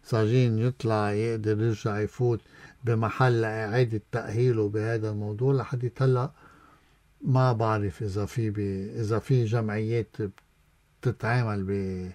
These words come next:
بإعادة تأهيل السجين بعد ما يخرج من السجن بهذا الموضوع. هلا بالسجن في بعض الجمعيات مبلا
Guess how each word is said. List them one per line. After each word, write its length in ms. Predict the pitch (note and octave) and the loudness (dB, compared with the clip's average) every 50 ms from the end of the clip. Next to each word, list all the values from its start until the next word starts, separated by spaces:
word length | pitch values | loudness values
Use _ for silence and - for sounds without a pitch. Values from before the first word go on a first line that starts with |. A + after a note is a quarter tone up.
| _ _ _ _ - - _ - _ - | _ _ _ _ -20 -20 _ -20 _ -8
بإعادة 580 | A2+ A2+ A#2 A#2 A2+ A2+ A#2 B2+ A#2 A2+ G#2+ - - | -4 -4 -2 -2 0 2 2 2 2 0 -2 -4 -4
تأهيل 420 | C3 B2 A#2 G#2+ A#2 A#2+ A#2 A2 G#2+ | -8 -8 -4 -2 0 0 0 0 -2
السجين 640 | G2+ - - - A#2 G#2 G2 C3 C3 C3+ C3 D3 D#3 | -4 -4 0 0 0 2 4 4 4 4 4 4 0
بعد 440 | - A2+ B2+ C#3+ D3 D3 C3+ A2 A2+ | 0 2 4 6 6 6 4 2 2
ما 120 | B2+ B2+ | 2 4
يخرج 500 | C3+ D3 D3+ - - - G#2+ G2 F#2 F#2+ | 6 4 4 2 -2 -6 -6 -6 -4 -4
من 140 | F#2+ F#2+ G2 | -4 -4 -4
السجن 420 | G2 - - A#2+ G#2+ G2 F#2+ F#2 F#2+ _ - _ _ _ _ - | -6 -6 -6 -6 -6 -4 -6 -6 -8 _ -20 _ _ _ _ -8
بهذا 360 | B2 A2+ A2+ A2+ A2 G2+ G#2+ | -6 -4 -4 -4 -4 -4 -4
الموضوع. 420 | G#2 G2+ G2 G2 G2 F#2+ F#2+ F2+ - _ - - - - - | -4 -4 -4 -4 -6 -6 -8 -10 -10 _ -20 -20 -20 -18 -6
هلا 280 | - C3 C3 C#3 C3 B2+ | 0 4 6 6 6 4
بالسجن 560 | B2+ C3+ C3+ - - G#3 G3+ F#3+ G3 F#3+ F3+ | 2 2 2 4 4 6 6 8 8 6 6
في 240 | - - A3+ A3+ G#3 | 4 4 2 4 4
بعض 280 | D3 C3+ A#2 A2+ G#2 | 4 4 0 0 0
الجمعيات 760 | A2+ A2 G2+ - B2 A2 G#2+ G#2+ A2+ A2+ A#2 C3 C#3 C3+ - E3+ | -2 -2 -2 -2 -2 -2 -2 -4 -4 -2 0 0 0 2 2 4
مبلا 460 | E3 D#3 C#3+ C#3 A#2+ A2+ A#2 D3+ | 4 6 4 4 4 4 2 0